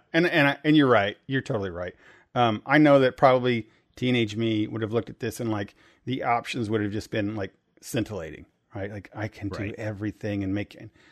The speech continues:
Speaker 1: and tweak and turn and change and, you know, uh, and you're right now, that feels, like, exhausting is the, is the right word.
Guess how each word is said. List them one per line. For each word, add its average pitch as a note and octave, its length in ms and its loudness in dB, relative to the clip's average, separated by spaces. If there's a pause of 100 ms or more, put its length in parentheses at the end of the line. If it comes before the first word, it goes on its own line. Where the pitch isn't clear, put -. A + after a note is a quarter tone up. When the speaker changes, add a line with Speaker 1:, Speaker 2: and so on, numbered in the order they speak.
(360)
Speaker 1:
and G2+ 280 -10 (460)
tweak D#3+ 360 0
and G#2+ 160 -2 (380)
turn D#3 380 2
and A2 240 -2
change C3+ 540 0
and, G2+ 320 -4
you G#2+ 160 -10
know, F#2+ 240 -10 (800)
uh, G#2+ 260 0
and B2 160 -2
you're A#2 100 0
right G2+ 220 -4
now, G#2 380 -4 (500)
that G#2+ 160 -4
feels, G#2+ 360 -8
like, G2 280 -10 (1400)
exhausting A2+ 680 -4
is C3+ 140 -6
the, C3 140 -8
is B2+ 200 -8
the C3 100 -4
right C3 160 0
word. C3 280 -2